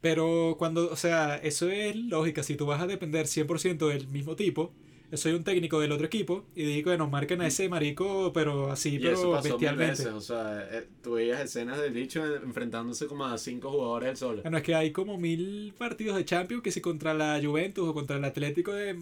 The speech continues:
Speaker 1: Madrid que el técnico dice que, bueno, este equipo del Barça, ajá, bueno, tendrá otros jugadores buenos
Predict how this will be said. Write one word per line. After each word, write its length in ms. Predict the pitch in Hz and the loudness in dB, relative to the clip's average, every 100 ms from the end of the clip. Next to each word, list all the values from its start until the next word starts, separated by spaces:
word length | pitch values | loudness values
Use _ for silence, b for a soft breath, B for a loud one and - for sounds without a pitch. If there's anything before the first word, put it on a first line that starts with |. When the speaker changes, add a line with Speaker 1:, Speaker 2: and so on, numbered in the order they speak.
| 170 - - | -10 -14 -6
Speaker 1:
Madrid 360 | 165 160 180 | 0 4 4
que 120 | - 202 | 4 0
el 160 | 160 | 0
técnico 380 | - 170 160 190 | 0 0 0 4
dice 340 | 175 165 196 - | 6 6 4 2
que, 80 | |
bueno, 300 | 175 170 143 - - b b b b b - | 0 0 -2 -6 -18 b b b b b -2
este 680 | 160 - 196 220 254 247 | -2 2 0 0 -2 -2
equipo 320 | 233 220 202 233 | -2 0 2 4
del 100 | 226 | 4
Barça, 420 | 190 175 233 220 | 4 2 -2 -4
ajá, 260 | 156 165 160 | -4 2 4
bueno, 240 | 175 165 | 4 2
tendrá 420 | 160 147 139 139 | 0 0 0 2
otros 320 | 151 156 202 196 | 0 -2 -4 -4
jugadores 360 | 262 180 185 | 0 0 0
buenos 340 | 214 196 170 | 0 0 -2